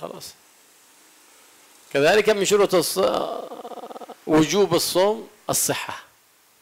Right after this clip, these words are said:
المريض مرضا يبيح التيمم ما يجب عليه الصيام مثلاً. وإن كان هو بيطيقه في المستقبل بعدين، وإن كان.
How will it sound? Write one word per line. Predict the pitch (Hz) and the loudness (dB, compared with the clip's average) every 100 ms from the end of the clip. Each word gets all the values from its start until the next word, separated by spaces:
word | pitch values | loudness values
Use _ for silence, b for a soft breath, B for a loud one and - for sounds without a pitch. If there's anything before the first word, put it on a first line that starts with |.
| b b b b b _ _ - | b b b b b _ _ -4
المريض | 139 147 185 202 | 0 2 4 4
مرضا | 196 202 196 | 4 2 2
يبيح | 185 175 190 | 2 0 -2
التيمم | 165 165 170 202 226 - | 0 2 2 2 0 -2
ما | 151 | -2
يجب | 175 156 151 | -2 -2 0
عليه | 151 135 | 0 0
الصيام | - 151 139 | -2 0 0
مثلاً. | 143 147 160 190 - - _ _ _ _ _ _ _ _ _ _ _ | 0 -2 -4 -10 -20 -20 _ _ _ _ _ _ _ _ _ _ _
وإن | 165 208 | -4 -2
كان | 202 233 202 | -2 -2 0
هو | 208 | 0
بيطيقه | 196 202 208 247 208 | 2 0 0 -2 -2
في | |
المستقبل | 220 170 220 190 170 | -2 0 0 2 2
بعدين، | 156 151 139 139 - | 2 2 -2 -6 -8
وإن | 143 151 165 160 | -2 0 0 0
كان. | 139 127 | 0 0